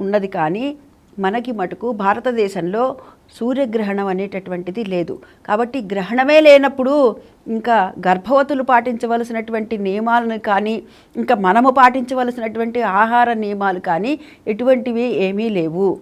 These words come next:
అయితే సూర్యగ్రహణం ఉందిట, ఈ సూర్యగ్రహణం వల్ల, వలన ఈ రాసులకి ఇబ్బందులు కలుగుతాయిట, మరి నిజమేనా అని అడుగుతున్నారు అందరూ. అయితే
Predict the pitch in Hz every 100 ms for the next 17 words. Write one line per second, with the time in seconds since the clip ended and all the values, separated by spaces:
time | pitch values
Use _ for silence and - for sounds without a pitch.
0 | - _ _ _ - 240 240 233 233 240
1 | 226 226 208 214 208 262 226 - - _
2 | _ _ _ _ _ - 185 190 233 240
3 | 226 233 220 220 208 202 190 147 196 220
4 | 247 226 - - - 214 202 196 226 247
5 | 233 226 196 180 214 226 226 214 196 202
6 | 190 190 185 254 208 - - - 202 185
7 | 170 196 240 226 196 196 247 180 190 190
8 | 170 160 226 165 135 - _ - _ -
9 | 214 180